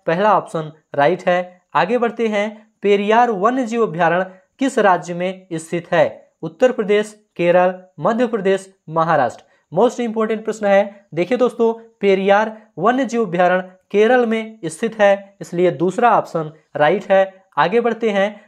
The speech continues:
गोदान के लेखक कौन हैं? ऑप्शन है श्री लाल शुक्ल, मनमोहन श्याम जोशी, हरिवंश राय बच्चन, मुंशी प्रेमचंद। मोस्ट इंपॉर्टेंट प्रश्न है। देखिए दोस्तों, यहाँ पर आपका राइट आंसर है चौथा ऑप्शन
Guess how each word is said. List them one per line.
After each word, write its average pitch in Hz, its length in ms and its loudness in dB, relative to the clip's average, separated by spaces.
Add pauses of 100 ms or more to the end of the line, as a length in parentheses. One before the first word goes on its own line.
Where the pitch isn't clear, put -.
(120)
गोदान 190 520 2
के 254 160 -4
लेखक 220 440 -4 (260)
कौन 185 220 2
हैं? 180 420 -2 (100)
ऑप्शन 220 320 -2
है 208 460 -4
श्री 247 240 -4
लाल 214 220 2
शुक्ल, 220 260 -10 (240)
मनमोहन 180 480 -2
श्याम 208 280 -2
जोशी, 185 420 -4 (180)
हरिवंश 196 360 -2
राय 190 160 2
बच्चन, 180 360 -2 (260)
मुंशी 185 340 -4
प्रेमचंद। 160 540 -2 (260)
मोस्ट 220 240 -2
इंपॉर्टेंट 226 440 -2
प्रश्न 214 220 -4
है। 196 480 0
देखिए 180 240 -2
दोस्तों, 220 600 -2
यहाँ 180 260 2
पर 208 120 2
आपका 175 300 0 (320)
राइट 190 300 0
आंसर 226 220 -4
है 185 460 0
चौथा 214 400 2
ऑप्शन 160 320 -6